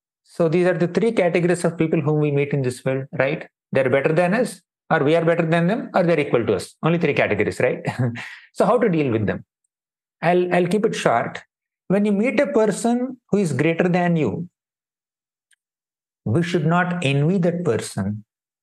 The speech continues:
but we should take inspiration from that person.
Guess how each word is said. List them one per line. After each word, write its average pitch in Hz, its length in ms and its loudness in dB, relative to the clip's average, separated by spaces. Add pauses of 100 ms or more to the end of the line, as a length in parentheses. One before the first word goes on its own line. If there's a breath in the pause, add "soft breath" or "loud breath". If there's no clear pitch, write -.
(560)
but 127 220 0
we 135 100 0
should 139 400 -4
take 143 200 -2
inspiration 165 760 -2
from 117 240 -2
that 110 160 -6
person. - 360 -6